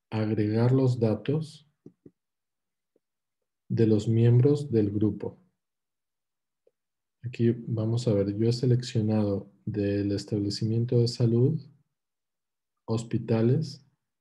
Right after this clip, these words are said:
y tengo de sexo masculino y femenino.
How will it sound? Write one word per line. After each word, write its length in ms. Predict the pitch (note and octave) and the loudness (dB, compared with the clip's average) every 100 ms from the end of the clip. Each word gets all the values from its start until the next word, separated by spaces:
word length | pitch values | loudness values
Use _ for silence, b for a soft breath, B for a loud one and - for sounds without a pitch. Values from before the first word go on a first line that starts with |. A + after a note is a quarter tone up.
| _ _ _ _ _ _ _ _ | _ _ _ _ _ _ _ _
y 120 | A2+ | -4
tengo 420 | - A2+ A2 G#2 | -2 -2 -2 -2
de 100 | G#2 - | -4 -4
sexo 600 | - B2 - - E3 - - - _ _ _ _ A2 | 0 0 0 -2 -2 -4 -10 -18 _ _ _ _ -8
masculino 500 | A2 - A2+ A#2+ B2 | -8 -4 0 6 6
y 40 | |
femenino. 640 | B2 G#2+ G2+ G2+ F#2+ - | 4 0 0 -4 -4 -8